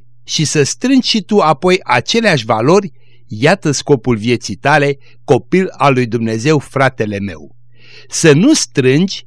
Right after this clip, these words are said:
decât ceea ce strânge El. În lumina lui Dumnezeu cunoști valorile pe care le strânge El.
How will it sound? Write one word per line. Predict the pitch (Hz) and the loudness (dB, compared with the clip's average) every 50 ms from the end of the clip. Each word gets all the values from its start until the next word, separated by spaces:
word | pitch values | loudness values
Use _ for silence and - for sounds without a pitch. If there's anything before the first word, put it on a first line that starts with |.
| - - | -20 -18
decât | - 110 120 135 127 - - 165 - - - - - | -8 -2 0 0 0 2 0 0 0 -2 -14 -20 -12
ceea | - - - 214 214 190 | -6 -2 2 2 2 2
ce | 151 - - 165 143 | 0 -2 -2 -2 -2
strânge | 135 - - - 160 151 160 160 143 117 120 117 | -2 -4 -6 -4 -2 0 0 0 0 0 -2 -2
El. | 110 107 110 90 - - - - - - - - - - - - - - - - - - - - - | -2 -2 -4 -6 -10 -12 -18 -20 -20 -20 -20 -20 -20 -20 -20 -20 -20 -20 -20 -20 -20 -20 -20 -16 -6
În | - 180 196 | 0 2 4
lumina | 214 226 254 330 349 330 294 | 4 6 6 4 4 4 4
lui | 262 208 180 | 4 4 4
Dumnezeu | 156 139 170 165 156 143 131 143 214 240 - | 2 2 2 2 2 2 2 4 2 2 2
cunoști | - - 175 156 160 180 170 - - - - 117 | 0 0 0 2 4 2 2 0 -4 -10 -8 -2
valorile | 107 127 123 123 127 135 151 160 170 165 180 196 | 0 0 2 2 4 4 4 4 2 2 0 -2
pe | - - - 139 | -2 0 -2 -2
care | 131 - 131 131 131 127 | 0 0 0 0 0 -2
le | 120 120 117 | -2 -4 -4
strânge | 110 - - - 147 151 151 135 117 127 117 | -6 -6 -6 -4 -2 0 0 0 0 -2 -2
El. | 110 107 98 85 80 78 - | -2 -2 -4 -6 -8 -14 -20